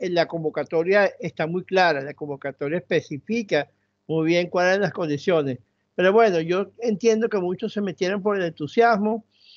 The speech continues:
eh, también entiendo que muchos se metieron y esperaban que desde el primer día de clase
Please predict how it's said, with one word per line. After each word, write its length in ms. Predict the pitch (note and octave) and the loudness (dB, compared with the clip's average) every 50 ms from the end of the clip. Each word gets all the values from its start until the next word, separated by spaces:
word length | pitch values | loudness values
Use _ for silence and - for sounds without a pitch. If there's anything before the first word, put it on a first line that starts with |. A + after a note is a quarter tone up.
| - _ _ _ _ - | -20 _ _ _ _ -10
eh, 920 | B3 F#3+ F3 F3 F3 E3+ E3+ E3+ E3+ E3 E3 E3 D#3+ D#3 D#3 D3+ - - _ _ _ _ | -4 0 2 2 4 4 2 2 4 4 4 6 6 6 6 4 2 -4 _ _ _ _
también 360 | - F#3+ F#3 F#3+ F#3+ F#3+ G#3 | 0 2 2 4 2 2 2
entiendo 420 | A3+ A3 A3 - B3 B3+ B3+ C4+ G#3+ | 0 -2 0 -2 -2 -2 -2 -2 0
que 120 | B3 G#3+ | 0 0
muchos 360 | G3+ G3 G3 G3 - B3+ A3 | 2 2 0 -2 -2 -4 0
se 80 | - B3 | 0 0
metieron 540 | A#3 A3 F3+ - B3 A#3+ A#3+ A#3 A#3+ B3 A#3 | 0 0 -2 2 4 4 4 4 4 2 2
y 20 | |
esperaban 560 | G#3 - - G3+ F3+ F3+ F3 F#3 G3+ A#3 A3 | 0 0 2 2 4 4 4 4 2 0 0
que 100 | - A3+ | 0 0
desde 160 | G#3+ G3 F#3+ F3+ | 2 2 2 0
el 60 | - | -2
primer 340 | - F3+ E3 E3 F3 F#3 F#3 | -4 -6 -4 -2 -2 -4 -2
día 220 | G3 G#3+ A3 A3+ | 0 2 2 2
de 100 | A3+ A3 | 2 0
clase 600 | - B3+ B3+ A#3 A3 G#3+ - - A3+ A#3 B3+ - | 0 2 4 4 4 4 2 0 0 0 -2 -4